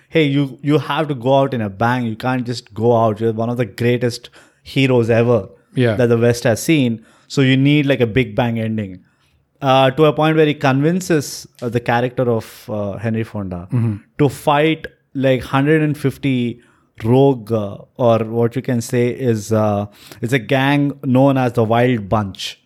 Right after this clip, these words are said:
Speaker 2: Okay.
Speaker 1: who are, like, hundred and fifty gunslingers again.
Speaker 2: Mm-hmm.
Speaker 1: And he somehow convinces him to, like, take them
Speaker 2: Okay.
Speaker 1: head on, like,
Speaker 2: Right.
Speaker 1: single-handedly.
Speaker 2: Uh-huh.
Speaker 1: And, uh, he falls for that.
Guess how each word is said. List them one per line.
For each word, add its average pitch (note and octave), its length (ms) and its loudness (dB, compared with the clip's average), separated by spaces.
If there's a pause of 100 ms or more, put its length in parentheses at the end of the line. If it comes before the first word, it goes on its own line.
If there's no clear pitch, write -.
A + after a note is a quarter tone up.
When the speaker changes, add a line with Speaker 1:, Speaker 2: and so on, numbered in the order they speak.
(140)
Speaker 2:
Okay. A2 200 -4 (160)
Speaker 1:
who C3 160 2
are, B2+ 100 4
like, B2 200 0
hundred B2+ 240 -2
and B2 120 -2
fifty A#2+ 320 -4 (400)
gunslingers A2 640 -4
again. G2 420 -8
Speaker 2:
Mm-hmm. A2+ 220 -2 (220)
Speaker 1:
And B2+ 160 2
he E3 180 4
somehow C#3+ 460 0
convinces C3 640 -2
him A#2+ 220 0
to, A#2+ 100 -2
like, A2 280 -4
take A#2 280 -2
them F2+ 200 -8 (400)
Speaker 2:
Okay. A#2 180 -2
Speaker 1:
head B2 100 0
on, G2+ 300 0 (200)
like, A#2 160 0
Speaker 2:
Right. F#2 140 -8
Speaker 1:
single-handedly. G#2+ 640 -2 (180)
Speaker 2:
Uh-huh. A2+ 260 -4 (460)
Speaker 1:
And, B2+ 520 0
uh, B2 320 2 (200)
he D#3 200 0
falls E3+ 400 2
for D#3+ 140 -2
that. B2+ 300 -4